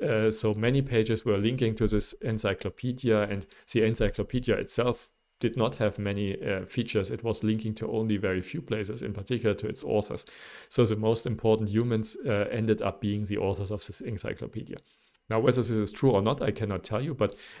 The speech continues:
um, it is, uh, certainly not what, uh, the users of the application had es-, expected to obtain as the most important, um, uh,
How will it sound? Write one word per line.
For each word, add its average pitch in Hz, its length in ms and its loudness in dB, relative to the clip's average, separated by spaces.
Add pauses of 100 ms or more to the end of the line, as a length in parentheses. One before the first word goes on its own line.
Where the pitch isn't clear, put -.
(120)
um, 110 400 2
it 110 200 0
is, - 280 0
uh, 107 400 2
certainly 113 400 2
not 107 300 0
what, 101 240 0
uh, 110 340 0
the 107 220 -2
users 107 340 2
of - 180 -4
the - 100 -4
application 107 560 -8
had - 160 -8
es-, - 220 -8 (120)
expected - 640 -10
to - 180 -10 (580)
obtain 107 480 -6
as 110 260 -4
the 110 80 -4
most 107 360 -8
important, - 560 -10 (840)
um, 95 340 -6 (580)
uh, 120 280 -6